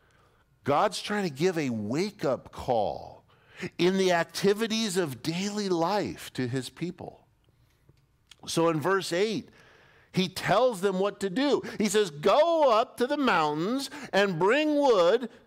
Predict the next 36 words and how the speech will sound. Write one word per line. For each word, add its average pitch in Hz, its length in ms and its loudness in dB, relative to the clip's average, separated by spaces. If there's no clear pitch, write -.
and 269 160 2
build 214 300 4
the 262 60 -2
temple." 311 640 2
<laughs> - 40 -2
You 190 80 -2
know, 208 240 2
I 226 40 0
mean, 196 180 0
it's 185 120 -6
not 262 140 2
like 185 240 0
God 240 300 2
has 190 180 -4
all 214 160 4
of 226 60 -2
a 208 40 0
sudden 202 380 -2
changed, 226 760 -2
and 208 180 4
it's 214 220 -2
not 240 300 2
like 233 320 0
God's 190 440 2
will 185 380 2
is 160 140 -2
a 165 80 -2
secret, 120 640 -6
is 117 200 0
it? 82 280 -10
How 269 420 4
am 254 120 0
I 247 200 2
to 240 160 0
live? 226 580 2
Well, 254 480 2